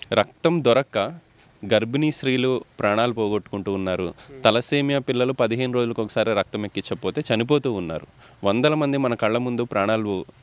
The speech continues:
విడుస్తూ ఉన్నారు. అంటే రక్తం మనం ఇస్తేనే దొరుకుతుంది. ఎన్ని వేల కోట్లున్నా, ఎన్ని వందల కోట్లున్నా, ఒక మనిషి రక్తాన్ని తయారు చేయలేడు. మన ద్వారా రక్తం ఇస్తేనే అది అందుతుంది బయటికి.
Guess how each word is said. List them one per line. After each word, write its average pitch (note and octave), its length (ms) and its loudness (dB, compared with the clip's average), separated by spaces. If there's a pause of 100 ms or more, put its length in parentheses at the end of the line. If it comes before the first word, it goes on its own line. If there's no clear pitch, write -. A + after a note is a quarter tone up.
(140)
విడుస్తూ G2+ 380 -2
ఉన్నారు. F2 200 -8
అంటే - 400 -2
రక్తం B2 340 2
మనం B2+ 200 0
ఇస్తేనే D3+ 400 0
దొరుకుతుంది. A2+ 520 -4 (300)
ఎన్ని B2 260 4
వేల B2+ 260 4
కోట్లున్నా, C#3 460 -2
ఎన్ని B2 180 0
వందల A#2 280 0
కోట్లున్నా, B2 400 0
ఒక A#2 180 0
మనిషి A2 300 -2
రక్తాన్ని B2 400 0
తయారు G#2 280 2
చేయలేడు. F#2+ 380 -6 (400)
మన A2 200 4
ద్వారా B2 420 4
రక్తం C3 340 0
ఇస్తేనే C#3+ 520 -2 (180)
అది A#2+ 180 4
అందుతుంది A2 400 0
బయటికి. F2 340 -6